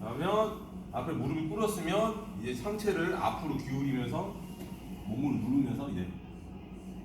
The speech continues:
마운트 포즈 타시고. 이제 상대가 일어나요. 이렇게. 일어나면 손을 놓고 이제 땅에 끌어요. 지금 상체를 완전 세웠어요. 상대방이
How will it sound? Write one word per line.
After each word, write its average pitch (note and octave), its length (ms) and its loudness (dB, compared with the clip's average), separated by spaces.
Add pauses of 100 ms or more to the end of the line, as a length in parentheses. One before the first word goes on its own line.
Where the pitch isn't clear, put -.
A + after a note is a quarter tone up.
(120)
마운트 G#2 300 -4
포즈 A2+ 600 -6 (140)
타시고. C3+ 320 -6 (4000)
이제 A#2+ 120 -6
상대가 D#3 300 -2
일어나요. C3 420 2
이렇게. - 760 0
일어나면 - 640 0 (500)
손을 D3 180 2
놓고 D#3+ 580 2
이제 - 160 -4
땅에 C3+ 280 -4
끌어요. D3 340 -2 (180)
지금 D3+ 300 4
상체를 G#3+ 360 4
완전 C3+ 260 4
세웠어요. F#3+ 360 2
상대방이 D#3+ 540 2